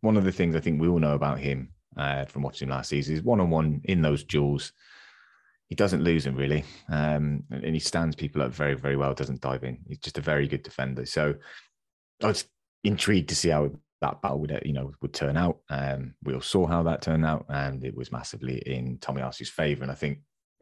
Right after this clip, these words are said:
come the end of the ninety minutes, none of us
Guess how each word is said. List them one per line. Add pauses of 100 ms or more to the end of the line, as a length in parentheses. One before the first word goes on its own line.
(300)
come
the
end
of
the
ninety
minutes, (300)
none
of
us